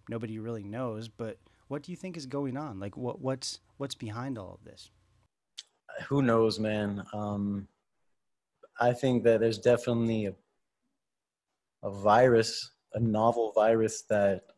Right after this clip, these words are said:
Speaker 2: all of us are going to have to encounter at some point, uh, something new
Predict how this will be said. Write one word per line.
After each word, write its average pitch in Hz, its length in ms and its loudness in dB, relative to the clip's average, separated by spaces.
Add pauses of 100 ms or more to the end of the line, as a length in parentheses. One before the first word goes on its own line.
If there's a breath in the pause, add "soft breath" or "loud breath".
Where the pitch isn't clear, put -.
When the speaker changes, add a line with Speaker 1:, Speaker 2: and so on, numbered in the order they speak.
(320)
Speaker 2:
all 120 260 6
of 110 120 4
us 110 220 0
are 101 320 -2 (500)
going 120 320 4
to 117 100 -4
have 117 260 0
to 113 100 -2
encounter 113 500 0
at 104 100 0
some 117 220 -2
point, 113 460 0 (200)
uh, - 280 -4 (100)
something 117 580 0
new 135 220 4